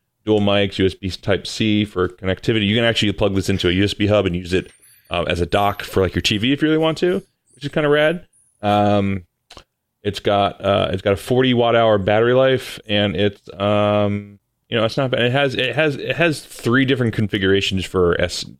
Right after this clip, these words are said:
for, uh, internal storage. You got sixty-four, two fifty-six, and five twelve.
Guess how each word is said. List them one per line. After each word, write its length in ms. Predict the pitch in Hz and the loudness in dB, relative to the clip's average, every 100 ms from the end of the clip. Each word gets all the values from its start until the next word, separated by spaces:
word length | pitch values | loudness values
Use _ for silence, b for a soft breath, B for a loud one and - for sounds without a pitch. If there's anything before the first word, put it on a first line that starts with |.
| _ | _
for, 220 | 87 82 - _ - _ - | -2 -2 -6 _ -20 _ -6
uh, 180 | 90 - | -4 -2
internal 320 | 98 113 104 | -2 0 -2
storage. 320 | - 110 113 | 0 0 2
You 60 | 87 | -2
got 60 | |
sixty-four, 540 | - 113 - 101 110 107 | -4 -4 -4 -2 2 2
two 160 | - | 0
fifty-six, 440 | 101 98 - 98 - | -4 -6 -2 -2 -2
and 140 | 85 | -12
five 160 | - 87 | -4 -4
twelve. 300 | - 123 151 | 0 0 0